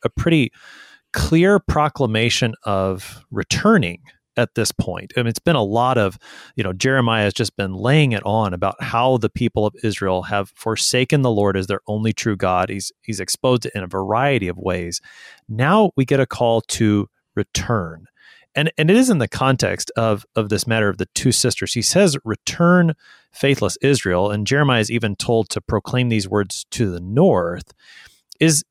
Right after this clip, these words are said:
is this a, re-, and, and take this and, and run with it in terms of going into the text, but is this a return to the northern kingdom? Is it to both? How's he using the word Israel there in verse twelve?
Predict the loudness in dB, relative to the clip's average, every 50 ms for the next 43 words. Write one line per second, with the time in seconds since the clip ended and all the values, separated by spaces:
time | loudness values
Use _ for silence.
0 | _ 0 0 2 2 2 2 2 4 4 4 4 2 2 -2 _ -4 -2 -2 0
1 | 0 0 0 -2 -4 _ _ _ _ _ _ _ _ _ -2 0 0 2 2 2
2 | 2 2 2 -2 -2 -4 -6 -6 -4 -2 0 0 2 2 2 0 0 -2 0 -2
3 | -2 -2 -4 -6 -8 -6 -6 -4 -6 -4 -2 -2 -2 -2 -2 -4 -6 -8 -8 -6
4 | -4 -2 -2 -2 -4 -6 -12 -6 -2 0 2 2 2 2 4 4 4 4 2 0
5 | 0 2 4 4 4 4 2 0 -2 -8 -20 -20 -20 -20 _ -6 0 0 2 2
6 | 2 0 -2 -2 0 2 2 4 4 4 4 4 2 2 0 0 2 2 4 4
7 | 4 4 4 4 4 4 2 0 -2 0 0 0 2 0 -2 -4 -4 -4 -4 -4
8 | -4 -4 _ 2 2 4 4 6 4 4 2 2 0 2 2 4 4 2 2 2
9 | 2 2 2 2 2 2 2 0 0 0 0 0 -2 0 0 -2 -2 -2 -2 -4
10 | -4 -6 -6 -6 -8 -6 -4 -4 -2 -2 -4 -6 -12